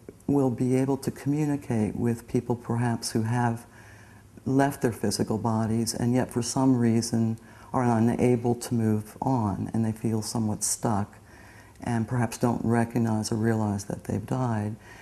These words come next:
And so people in the Lifeline program learn how to go into those different states of, of awareness or consciousness, contact these people, and offer the assistance they need to move on.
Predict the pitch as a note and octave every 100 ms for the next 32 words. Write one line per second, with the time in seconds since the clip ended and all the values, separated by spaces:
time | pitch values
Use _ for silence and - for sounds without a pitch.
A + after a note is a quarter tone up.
0 | - C#3 C3+ C3+ - D#3+ C#3+ C3 A#2+ A#2
1 | B2+ C#3 A#2+ A2+ A2 A#2 A2+ A#2 A2+ A2+
2 | A#2 A#2+ B2 A#2+ A2 - - A2 G#2+ -
3 | - - - C#3 B2 C3 C3+ D#3 C3 A#2
4 | - A#2+ A2+ - - A2 A2 A2 - -
5 | A#2 - - A#2 A#2 A2+ A2+ A2 A#2 -
6 | - - A2+ G#2+ - - A#2+ A2+ - -
7 | - - - - - - C#3 D#3 D3 B2+
8 | B2 A#2 A2 - A#2 G#2+ A#2 A2+ B2 -
9 | - - - - - C3 B2+ B2 B2 A#2+
10 | A#2 A#2 - B2+ - B2+ A#2 - A#2+ A2+
11 | A2 G#2+ B2 A#2 A2 G#2+ A2 G#2+ G#2 G#2
12 | A#2